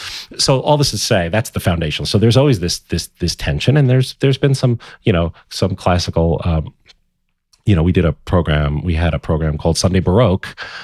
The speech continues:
um, that we, uh, it was a, it was a national program. So it was a program we purchased, but I mean, I knew the host, I was familiar with her. I loved her style. Thought she was great.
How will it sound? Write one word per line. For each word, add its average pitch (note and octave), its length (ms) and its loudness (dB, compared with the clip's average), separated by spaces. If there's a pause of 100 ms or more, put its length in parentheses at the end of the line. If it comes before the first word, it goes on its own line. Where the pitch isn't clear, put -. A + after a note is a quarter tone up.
(140)
um, D#2+ 800 2
that E2+ 380 0
we, D2+ 560 0
uh, D2 300 0
it D2 60 -6
was A2+ 120 4
a, A2+ 60 4
it - 100 -2
was B2+ 100 4
a B2 60 4
national G2+ 580 0
program. D#2+ 560 -2 (240)
So - 120 -2
it F#2+ 40 4
was F2 60 0
a - 20 -2
program F#2 220 4
we F2 100 0
purchased, - 800 -4
but F#2+ 120 2
I F2 120 2
mean, F2+ 160 4
I G#2 80 4
knew G2 160 2
the E2+ 80 0
host, F#2+ 320 2
I E2+ 40 2
was E2 120 0
familiar F2+ 260 2
with F2 120 0
her. G2+ 80 2
I E2+ 40 4
loved F#2 460 2
her G2 100 0
style. F2 640 0
Thought E2+ 160 0
she - 80 -4
was D2+ 140 -4
great. F#2 580 0